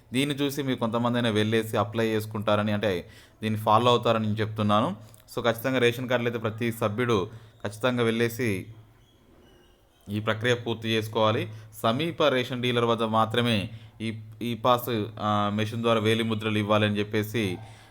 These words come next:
ఆ, మనకి సమాచారం చెప్పడం జరిగింది. So, ఆధార్ అప్‌డేషన్ చేసుకోని వారికి ఈ కేవైసీ నిలిచిపోవడంతో వారంతా మళ్ళీ ఆధార్ అప్‌డేషన్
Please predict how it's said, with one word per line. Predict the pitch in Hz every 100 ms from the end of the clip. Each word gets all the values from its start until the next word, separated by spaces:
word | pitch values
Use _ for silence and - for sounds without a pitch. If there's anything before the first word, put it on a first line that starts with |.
| - 98
ఆ, | 101
మనకి | 101 104 107 101 101
సమాచారం | 101 107 107 110 104 98
చెప్పడం | 101 101 101
జరిగింది. | 101 101 107 170 208 - - 117
So, |
ఆధార్ | 101 120 135
అప్‌డేషన్ | 127 117 123 120 -
చేసుకోని | 120 117 139 127
వారికి | 123 120 131
ఈ | 117 113
కేవైసీ | 113 117 117 113
నిలిచిపోవడంతో | 107 107 - 113 110 123
వారంతా | 104 107 110 117
మళ్ళీ | 107 113 123 95 - - - - 107
ఆధార్ | 120 127
అప్‌డేషన్ | 123 110 117 113